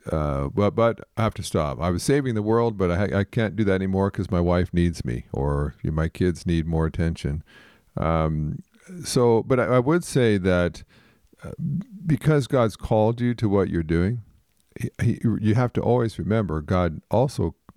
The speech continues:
in, in fact, probably, uh, previously, he called you to be married and to have a family.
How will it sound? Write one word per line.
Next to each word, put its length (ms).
in, 300
in 100
fact, 320
probably, 420
uh, 140
previously, 800
he 160
called 480
you 300
to 80
be 200
married 680
and 360
to 120
have 320
a 100
family. 440